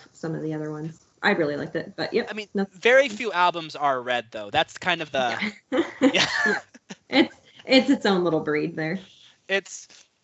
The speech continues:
Speaker 2: yeah, it's certainly, like, it's almost like we're talking about she,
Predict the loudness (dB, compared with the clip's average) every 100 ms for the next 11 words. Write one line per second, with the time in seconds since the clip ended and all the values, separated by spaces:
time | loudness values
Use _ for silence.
0 | _ _ -4 2 2 2 -2 -4 2 2
1 | 2 2 4 4 2 -2 0 0 0 -2
2 | -2 0 2 2 0 0 0 -2 -6 -6
3 | -6